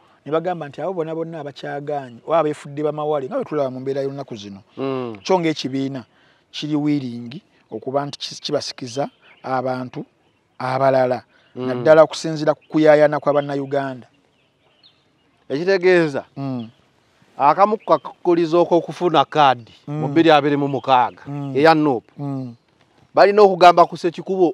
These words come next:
Speaker 2: tuwe ku lisiti yeeyo tulaba yasayininga.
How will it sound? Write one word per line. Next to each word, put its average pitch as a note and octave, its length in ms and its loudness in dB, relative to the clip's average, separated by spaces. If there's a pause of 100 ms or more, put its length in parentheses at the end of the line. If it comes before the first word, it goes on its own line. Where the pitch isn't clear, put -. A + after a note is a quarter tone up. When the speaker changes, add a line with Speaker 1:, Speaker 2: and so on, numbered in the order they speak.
Speaker 2:
tuwe F3 180 2
ku F3+ 140 -6
lisiti E3 420 -12
yeeyo F3 320 -2
tulaba C#3 360 0
yasayininga. D3+ 840 -2